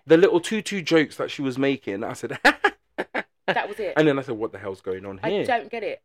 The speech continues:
Speaker 2: I
Speaker 1: Yeah.
Speaker 2: I just, I didn't get the whole film. I watched it and I was just like, I was so excited to watch it because I heard it about it in the radio. You know, when they, they,
Speaker 1: Yeah.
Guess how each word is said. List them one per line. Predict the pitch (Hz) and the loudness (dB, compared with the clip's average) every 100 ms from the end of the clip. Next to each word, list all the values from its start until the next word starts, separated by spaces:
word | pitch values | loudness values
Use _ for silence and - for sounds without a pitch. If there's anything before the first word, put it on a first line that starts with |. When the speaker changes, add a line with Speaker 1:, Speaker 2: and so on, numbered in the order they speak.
| - | -6
Speaker 2:
I | 196 | 0
Speaker 1:
Yeah. | 175 131 | 0 0
Speaker 2:
I | 190 | -6
just, | 208 - | -12 -12
I | 196 | -12
didn't | - 220 196 | -10 -12 -12
get | 180 | -12
the | 190 | -10
whole | 190 | -12
film. | 196 175 | -12 -12
I | 180 | -6
watched | 208 208 - | -4 -4 -6
it | 131 - | -10 -10
and | 185 | -14
I | |
was | 170 | -16
just | 185 - | -16 -18
like, | 175 156 _ _ - - | -16 -16 _ _ -10 -4
I | |
was | 226 | -4
so | - - 254 | -2 2 2
excited | 214 - 214 175 175 | 0 -4 -6 -6 -10
to | |
watch | 180 180 - | -8 -8 -8
it | 143 | -18
because | 156 160 | -14 -12
I | 170 | -10
heard | 185 220 196 | -6 -6 -6
it | |
about | 165 147 | -8 -8
it | 147 | -10
in | |
the | 151 | -10
radio. | 170 156 131 117 | -10 -8 -10 -12
You | 135 | -10
know, | 175 | -8
when | 190 202 | -6 -6
they, | 175 170 - | -6 -10 -6
they, | |
Speaker 1:
Yeah. | 151 147 120 | 4 4 4